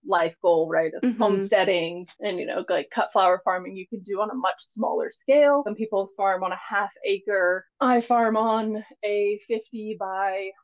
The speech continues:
Speaker 1: like, forty to twenty foot plot because it tapers, and then, and very blessed with the, uh, perennial offerings that I can just cut from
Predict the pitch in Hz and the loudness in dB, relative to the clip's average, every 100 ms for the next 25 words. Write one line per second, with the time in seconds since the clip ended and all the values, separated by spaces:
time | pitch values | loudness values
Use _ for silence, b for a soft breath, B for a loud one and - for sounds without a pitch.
0 | - 180 180 _ - 214 214 220 214 214 | -16 -14 -14 _ -4 -4 -4 -6 -8 -10
1 | 208 196 196 196 - _ _ _ _ 208 | -14 -10 -8 -8 -12 _ _ _ _ 2
2 | 196 - - - 196 - - 196 196 196 | 2 0 -10 -10 -8 -8 -8 -6 -2 -2
3 | 196 - _ _ _ _ _ _ _ 196 | -2 -8 _ _ _ _ _ _ _ -6
4 | 190 202 - 202 202 196 196 190 170 175 | -2 -2 -2 -4 -2 2 2 2 0 0
5 | 180 - _ 185 - - 170 - - - | -2 -4 _ -10 -10 -10 -10 -10 -12 -12
6 | 196 - _ 196 202 190 - 190 185 196 | -12 -12 _ -8 -8 -6 -4 -4 -2 -2
7 | 190 185 - 262 - - _ _ _ _ | -2 -4 -4 -2 -2 -6 _ _ _ _
8 | _ - - - - - - - 160 - | _ -6 -6 -6 -6 -8 -12 -10 -10 -10
9 | _ 226 330 | _ 0 2